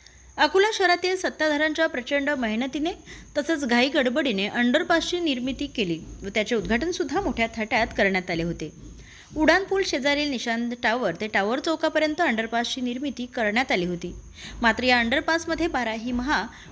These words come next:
पाणी साचलेले असते, यामुळे हा अंडरपास कुतूहल व हास्याचा विषय झालाय.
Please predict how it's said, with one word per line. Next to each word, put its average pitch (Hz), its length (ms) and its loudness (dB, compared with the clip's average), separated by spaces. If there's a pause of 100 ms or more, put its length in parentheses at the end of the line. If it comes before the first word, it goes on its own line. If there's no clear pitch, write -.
(140)
पाणी 269 280 4
साचलेले 233 500 -2
असते, 160 340 -6 (320)
यामुळे 196 260 2
हा 233 180 4
अंडरपास 208 600 0
कुतूहल 262 440 -2
व 214 100 -4
हास्याचा 277 560 0
विषय 254 340 0
झालाय. 156 340 -2